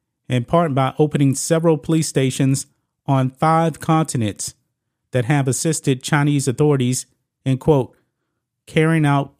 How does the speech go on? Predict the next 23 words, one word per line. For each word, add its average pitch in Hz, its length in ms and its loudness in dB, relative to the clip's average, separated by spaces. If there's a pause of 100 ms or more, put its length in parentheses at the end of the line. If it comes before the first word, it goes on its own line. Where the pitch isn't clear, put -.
(340)
policing 143 540 0
operations 123 720 0
on 117 160 0
foreign 110 320 -2
so-, 98 420 -4
soil." - 440 -2 (760)
You 120 80 -6
see, 175 220 -4
folks, 160 440 0 (1200)
if 135 180 0
we're 175 140 4
not 180 220 0
careful 165 480 0
in 147 100 4
this 143 160 0
country, 120 300 -2
folks, - 500 -6 (420)
this 127 400 0
country 147 440 0
will 131 240 2
fall 139 480 2
to 143 180 -8
communism. 113 800 -2